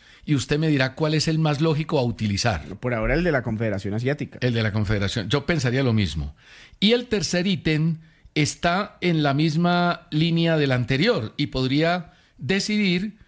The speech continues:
Speaker 1: sustituir la asociación participante, en este caso Irán, por otra. Pero también no podría hacerlo. Podría dejar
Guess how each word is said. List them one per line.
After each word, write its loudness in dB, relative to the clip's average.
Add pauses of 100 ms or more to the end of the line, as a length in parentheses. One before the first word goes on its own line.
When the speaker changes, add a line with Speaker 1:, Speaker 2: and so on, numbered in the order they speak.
(220)
Speaker 1:
sustituir 0
la -2
asociación 0
participante, -2
en -6
este -6
caso 0
Irán, 0 (240)
por 2
otra. -2 (360)
Pero 2
también -2
no 0
podría 0
hacerlo. -2
Podría 0
dejar -2